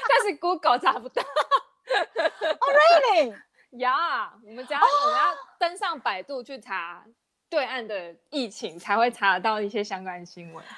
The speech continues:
Speaker 2: 对，我要讲一个。
Speaker 1: 好。
Speaker 2: 你知道上上周河南郑州大水，大淹水，
Speaker 1: 嗯。
Speaker 2: 对。
Speaker 1: 嗯。
Speaker 2: 然后官方数据是死六十几个人。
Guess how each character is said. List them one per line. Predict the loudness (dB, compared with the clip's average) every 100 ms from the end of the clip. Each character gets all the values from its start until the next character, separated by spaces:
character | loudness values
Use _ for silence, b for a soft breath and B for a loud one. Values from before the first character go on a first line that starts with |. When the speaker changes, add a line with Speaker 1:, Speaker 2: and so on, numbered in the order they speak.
| B B B _ 4
Speaker 2:
对， | 6 8
我 | 8
要 | 8 4 _
讲 | 4 4 4
一 | 2
个。 | 4 4 2 _ -6
Speaker 1:
好。 | -4 -2
Speaker 2:
你 | -2
知 | 4
道 | 6 6 2 _ -20
上 | -2 2 2 -2
上 | -10 -4 -4 -4 -8
周 | -2 0 0 -4 _ _ _ _ _ _
河 | -6 -4
南 | 0 -2 -2
郑 | -8 -6
州 | -6 0
大 | 4 2
水， | 0 -12 -12 -14 _ _ _
大 | -2 2
淹 | 4 4
水， | 0 -10 -12 -16
Speaker 1:
嗯。 | _ _
Speaker 2:
对。 | -4
Speaker 1:
嗯。 | 0 0 -4 -14 _ _
Speaker 2:
然 | 0
后 | 2
官 | 2 -2
方 | 0 -8
数 | -8 -14
据 | -12 -10
是 | -10
死 | -10 _ -10
六 | -2 0
十 | -2
几 | -10 -14
个 | -12
人。 | -12 -14